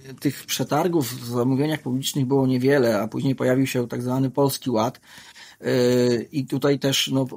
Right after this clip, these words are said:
to właśnie było to nasze znowu ryzyko, podejm-, podjęcie tego ryzyka, żeby w tych przetargach wysta-,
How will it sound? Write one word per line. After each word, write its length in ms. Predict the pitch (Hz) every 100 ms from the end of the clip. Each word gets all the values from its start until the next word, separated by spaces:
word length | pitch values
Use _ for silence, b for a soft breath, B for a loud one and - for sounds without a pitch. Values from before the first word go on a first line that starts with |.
| 135
to 120 | 131
właśnie 260 | 139 156
było 140 | 139 143
to 100 | 143
nasze 240 | 143 135
znowu 280 | 131 151 156
ryzyko, 360 | 151 131 113 131
podejm-, 420 | 127 135 120 127
podjęcie 300 | 135 139 -
tego 160 | 135
ryzyka, 360 | 135 127 117 135
żeby 280 | 127 123 135
w 60 |
tych 160 | - 139
przetargach 520 | - 127 139 135 127
wysta-, 320 | 131 127 135